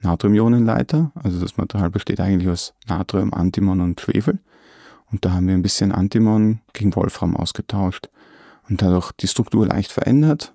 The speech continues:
und sozusagen Leerstellen erzeugt, also Plätze in der Kristallstruktur, wo jetzt kein Natrium sitzt.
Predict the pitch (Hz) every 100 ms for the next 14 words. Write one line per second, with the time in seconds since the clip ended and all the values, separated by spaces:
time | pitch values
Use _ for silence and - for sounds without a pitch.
0 | _ 101 104 104 101 - _ _ - 98
1 | - - 95 90 95 101 - 92 90 92
2 | - 90 - 90 - _ - - 117 -
3 | 147 139 120 - - 113 - 113 117 123
4 | 170 - - 87 82 - - 101 - -
5 | -